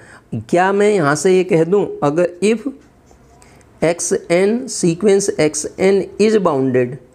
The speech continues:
is bounded, बाउंडेड का मतलब क्या होता है,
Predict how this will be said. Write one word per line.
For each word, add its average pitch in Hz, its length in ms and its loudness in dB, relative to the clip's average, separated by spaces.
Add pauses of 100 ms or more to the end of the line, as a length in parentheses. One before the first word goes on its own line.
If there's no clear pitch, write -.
(240)
is 202 260 2 (920)
bounded, 135 600 0 (1040)
बाउंडेड 160 460 0
का 202 80 -2
मतलब 190 320 -2
क्या 190 120 0
होता 180 240 0
है, 196 140 2